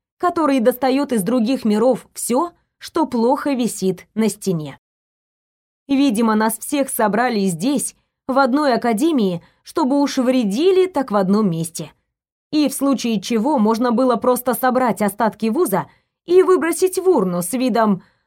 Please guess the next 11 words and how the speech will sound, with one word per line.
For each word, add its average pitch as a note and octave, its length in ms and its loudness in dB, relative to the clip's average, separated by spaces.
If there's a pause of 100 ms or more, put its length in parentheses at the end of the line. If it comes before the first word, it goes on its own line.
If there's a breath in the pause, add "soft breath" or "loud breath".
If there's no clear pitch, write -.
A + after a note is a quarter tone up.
(140)
«А D4+ 220 0
я F4+ 160 -2
тут - 220 -6
просто D#4+ 360 -2
красотами B3+ 680 -2
любовался». A3+ 720 0 (720)
Электрик B3+ 680 0
нажал A#3 400 0
на A3 160 2
рычаг A#3+ 380 -2
огнетушителя, F#3 880 -2